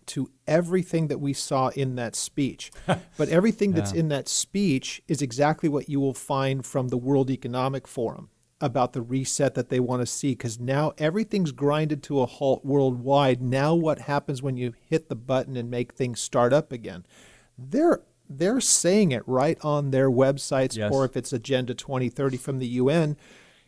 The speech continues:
Speaker 1: What
Speaker 2: Mm-hmm.
Speaker 1: you heard from Biden and his administration for these last hundred days is lockstep with all of what the global elites want to do in the restart of society, and Trump was an absolute, the last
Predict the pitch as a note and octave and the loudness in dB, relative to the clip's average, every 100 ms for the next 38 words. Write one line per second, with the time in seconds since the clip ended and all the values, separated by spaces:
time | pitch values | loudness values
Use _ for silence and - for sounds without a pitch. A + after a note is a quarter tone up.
0 | F2 C#3 C3 D#3+ G3+ - G#3 G3 - F3 | -10 -2 -2 0 -2 4 4 4 -2 -2
1 | D3 D3+ D#3+ D3 B2 A#2+ D#3+ D3+ C#3+ D3 | 2 2 2 -2 -6 -4 -2 -2 -6 -6
2 | C#3 - D3 D3 C3+ B2+ B2 C3+ C3 - | -6 0 0 -2 -6 -4 -2 2 0 0
3 | D3 C3 A#2+ C3 A#2 G#2 - D3 B2+ A#2+ | -4 -2 -2 -2 -2 -4 -4 0 0 -2
4 | - _ _ C#3 C#3 C#3+ D#3 - - D#3+ | -12 _ _ -2 2 2 0 -6 -2 0
5 | A2 - _ _ _ _ C3+ B2+ - C#3 | -2 -6 _ _ _ _ -2 -2 0 2
6 | D3+ D#3+ B2+ C#3 C3+ C#3+ A2+ C3 B2+ C3 | 4 4 2 0 0 -6 0 2 4 2
7 | B2 B2+ B2 B2+ C3 B2+ - A#2 C3 B2+ | -2 -2 -4 -6 -6 -6 -6 -10 -2 -2
8 | B2 B2 A#2 B2+ B2+ - B2 B2 B2+ - | -2 -6 -4 -6 -6 -2 0 0 -2 -6
9 | - A#2 - F3+ F#3 C3+ A#2 C3 A#2 - | -8 -6 -2 0 0 0 -6 -10 -12 -6
10 | D3 D3 C3+ B2 A2+ _ D3+ D#3+ E3+ - | -4 -2 -2 -4 -8 _ -2 -2 -2 -4
11 | D3+ D3+ C3 D3+ F#3+ G#3 C#3 D3 E3 E3 | -2 -2 -4 0 0 0 0 2 2 0